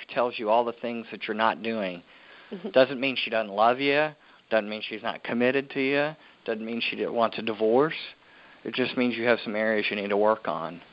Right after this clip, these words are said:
Speaker 1: and
Speaker 2: Right.
Speaker 1: that you've gotta have a strong enough relationship with your leaders that they know you're committed to 'em and they know that you care about 'em." And you want them to be successful,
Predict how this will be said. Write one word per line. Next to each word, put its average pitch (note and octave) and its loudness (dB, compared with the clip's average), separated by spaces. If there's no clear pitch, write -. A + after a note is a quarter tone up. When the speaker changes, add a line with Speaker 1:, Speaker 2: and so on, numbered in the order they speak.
Speaker 1:
and G#2 0
Speaker 2:
Right. - -4
Speaker 1:
that G#2 2
you've A#2 2
gotta B2+ 6
have A#2+ 0
a G#2 -4
strong A#2 -2
enough A#2 -4
relationship A2 -2
with G#2+ -6
your G#2+ -2
leaders G#2 -2
that G#2+ 4
they A2+ -4
know G#2+ 4
you're A2 2
committed A2 -4
to F#2+ -4
'em F2+ -4
and A2 -4
they G#2+ 0
know G#2+ 2
that G2+ 2
you G2+ 0
care A#2+ 6
about F2 0
'em." G2 -8
And A2 -8
you G#2+ -2
want A2 2
them G#2 -4
to G2+ -4
be G2 -4
successful, F#2 -2